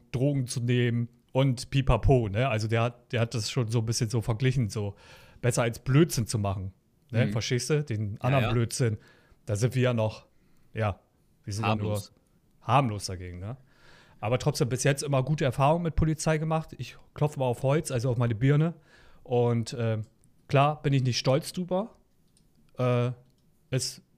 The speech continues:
Speaker 1: teuer, Hausfriedensbruch. Kann's auch, ich hab auch schon mal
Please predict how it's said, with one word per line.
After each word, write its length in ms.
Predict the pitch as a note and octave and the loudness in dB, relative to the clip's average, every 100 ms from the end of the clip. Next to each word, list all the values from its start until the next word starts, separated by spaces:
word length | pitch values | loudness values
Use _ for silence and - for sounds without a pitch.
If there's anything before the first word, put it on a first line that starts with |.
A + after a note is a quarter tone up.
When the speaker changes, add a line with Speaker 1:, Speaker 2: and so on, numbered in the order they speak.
| _ _ _ _ - | _ _ _ _ -2
Speaker 1:
teuer, 420 | B2+ C#3 F3 F#3 _ _ _ _ _ | 0 2 0 -4 _ _ _ _ _
Hausfriedensbruch. 720 | C3 C#3+ E3+ D#3 - E3+ F3+ _ _ _ _ _ _ _ | -8 -8 -6 -8 -6 -6 -6 _ _ _ _ _ _ _
Kann's 220 | C#3+ C3 | -2 0
auch, 240 | C3 B2+ - | 0 -2 -4
ich 160 | A2+ | -4
hab 160 | C3 B2+ | -4 -4
auch 260 | B2 - | -6 -8
schon 160 | - C3 | -6 -2
mal 320 | B2 A#2+ A#2+ | -2 -2 -6